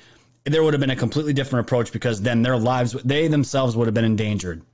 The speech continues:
But they put these ridiculous draconian lockdowns on us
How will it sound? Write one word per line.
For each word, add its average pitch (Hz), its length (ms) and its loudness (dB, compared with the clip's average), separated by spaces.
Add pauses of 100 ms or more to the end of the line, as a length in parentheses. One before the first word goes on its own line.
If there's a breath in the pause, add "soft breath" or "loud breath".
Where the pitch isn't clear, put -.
(1700)
But 131 120 -2
they 139 100 0
put 170 260 -2
these 147 220 0
ridiculous 165 720 -2
draconian 147 640 0
lockdowns 110 600 0
on 95 100 -2
us 92 220 -6